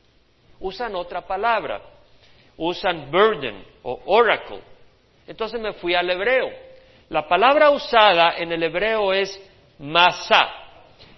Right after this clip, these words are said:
eh, y la palabra quiere decir carga, como cuando un animal de carga lleva una carga pesada,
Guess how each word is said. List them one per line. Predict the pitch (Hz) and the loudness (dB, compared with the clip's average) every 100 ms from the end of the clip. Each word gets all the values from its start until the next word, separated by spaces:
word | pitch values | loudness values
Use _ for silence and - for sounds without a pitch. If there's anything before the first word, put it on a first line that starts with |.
| - | -10
eh, | 151 151 - | -6 -6 -6
y | 175 | -2
la | 170 | -2
palabra | 175 185 254 285 277 | 0 2 4 4 2
quiere | 233 214 | 0 -2
decir | 208 226 180 | -2 -10 -6
carga, | - 226 254 175 123 - - - _ _ _ _ _ _ _ _ _ _ _ _ _ _ | 2 4 4 2 -2 -2 -12 -20 _ _ _ _ _ _ _ _ _ _ _ _ _ _
como | 156 156 151 143 | -6 -2 -2 -4
cuando | - 139 160 | -6 -6 -4
un | 202 | -4
animal | 196 180 185 185 | -4 0 0 0
de | |
carga | 175 190 190 175 | 4 4 6 4
lleva | 180 180 | 2 0
una | 180 151 - | -2 -6 2
carga | 165 170 160 - | 2 4 0 -4
pesada, | 139 - 175 170 131 107 | -8 2 4 6 4 -2